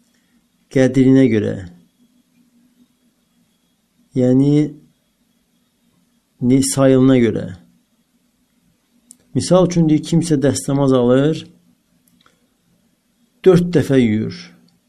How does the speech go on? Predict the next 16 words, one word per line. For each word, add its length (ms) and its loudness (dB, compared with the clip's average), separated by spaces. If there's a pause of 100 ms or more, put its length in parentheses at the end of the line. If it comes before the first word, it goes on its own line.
(1300)
Hər 300 2
bir 180 2
bədən 380 2
üzvünü 400 0
dörd 240 0
dəfə 180 -2
yuyur. 380 -4 (840)
Deməli, 260 0
bu 80 2 (180)
əməl 400 0
ondan 400 0
qəbul 400 0
deyildi, 400 0
çünki 480 -4 (1300)
şəriətdə 640 0
gələn 480 2